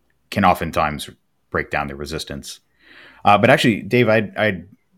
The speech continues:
uh, mention this. I hope we're not sort of going too far afield here, but, but I was actually curious. Yeah, Kyle, you, you've mentioned sort of your, you had a hand in the expansion of the, the Steel Challenge Committee and the, uh, now the Multi-Gun Committee to include non-members.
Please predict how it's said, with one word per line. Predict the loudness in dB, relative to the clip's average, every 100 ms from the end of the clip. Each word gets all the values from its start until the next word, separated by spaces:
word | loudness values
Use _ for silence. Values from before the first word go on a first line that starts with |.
| _ _ _
uh, | -6 -2
mention | -2 -4 -8
this. | -8
I | -6
hope | -8 -12 -12
we're | -6
not | -6 -6
sort | -10
of | -6
going | -8 -6
too | -10
far | -6 -6
afield | -4 -6 -6
here, | -8 -10
but, | -10 -10 -2
but |
I | -2
was | 0
actually | -2 -2
curious. | -4 -4 -4 -12
Yeah, | -8 -8
Kyle, | -4 -2 -2
you, | -4 -6
you've | -6 -2
mentioned | -4 -4 -6
sort | -6 -8
of | -8
your, | -6 -4 -4 -8 _ _ _ _ _ _
you | -14 -8 -8
had | -4 -2
a | -2
hand | -6 -8 -8 -10
in | -10 -10 -10 -12 -14 _ _ _
the | -12
expansion | -12 -8 -8 -8
of | -12
the, | -10 -12
the | -14
Steel | -12 -14
Challenge | -10 -10 -10 -12
Committee | -12 -12 -10 -12 -14 _ _ _ -14
and | -12 -10
the, | -10 -10 -10 -12 -16 _ _ -14
uh, | -12
now | -8 -8
the | -6
Multi-Gun | -10 -10 -12 -10
Committee | -12 -12 -12
to | -16
include | -20 -14 -12 -12 -12
non-members. | -12 -10 -10 -12 -14 -16 -20